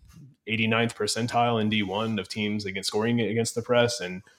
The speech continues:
you know, as far as turnovers go, we're only turning it over about seventeen, seventeen percent of the time, which I think the D one average last time I checked earlier today was twenty-one percent. So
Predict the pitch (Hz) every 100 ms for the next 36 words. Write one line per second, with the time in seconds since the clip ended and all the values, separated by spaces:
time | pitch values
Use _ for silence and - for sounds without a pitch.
0 | _ _ - 101 104 123 101 - 139 127
1 | 110 104 107 104 113 110 107 127 113 107
2 | 110 104 95 - 107 107 104 107 101 101
3 | 98 104 _ _ _ _ - 113 107 117
4 | 113 104 104 107 107 104 107 110 107 101
5 | 98 - 95 104 98 95 98 98 95 98
6 | 101 95 95 87 104 98 - 107 95 95
7 | 92 92 98 92 - 117 110 101 101 104
8 | 90 - 107 95 - 95 95